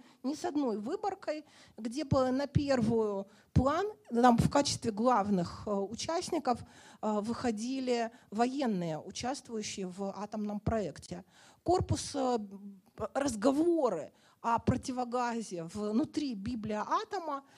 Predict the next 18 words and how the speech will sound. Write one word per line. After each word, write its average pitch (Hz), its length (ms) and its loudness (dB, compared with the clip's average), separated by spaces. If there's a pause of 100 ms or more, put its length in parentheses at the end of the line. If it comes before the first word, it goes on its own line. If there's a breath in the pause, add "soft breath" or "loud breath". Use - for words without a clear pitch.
(140 loud breath)
это 277 160 0
прежде 339 440 2
всего, 294 520 -2 (400 loud breath)
э, 233 260 2
высказывания 240 840 0
военных, 302 680 -4
участвовавших 247 840 -8
в 233 320 -2
испытании 254 880 -2 (260 loud breath)
первой 277 380 -2
советской 214 600 -6
атомной 208 440 -4
бомбы, 330 480 -2
непосредственно 277 840 -2
выезжа-, 214 540 -2
выезжавших 214 720 -2
для 202 280 -4
замеров, 285 560 2